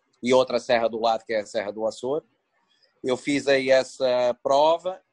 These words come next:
e no final eu disse que eu nunca mais fazia aquilo na vida, como todo mundo aí quase que faz a prova pela primeira vez.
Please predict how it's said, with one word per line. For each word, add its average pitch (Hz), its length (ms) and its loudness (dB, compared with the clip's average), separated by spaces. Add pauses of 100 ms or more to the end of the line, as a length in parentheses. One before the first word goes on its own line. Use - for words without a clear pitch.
(300)
e 156 280 -8
no 160 160 -4
final 147 340 2
eu 143 60 2
disse 139 180 -12
que - 80 -8
eu 135 40 -4
nunca 160 260 0
mais 147 220 -2
fazia 135 260 -4
aquilo 127 240 -8
na 127 160 -8
vida, 156 360 -6 (380)
como 135 300 -2
todo 135 260 -2
mundo 135 260 -2
aí 127 220 0
quase 127 400 2
que - 140 -20
faz 123 240 0
a 120 80 0
prova 127 360 0
pela 127 240 -2
primeira 123 440 -2
vez. 151 320 -4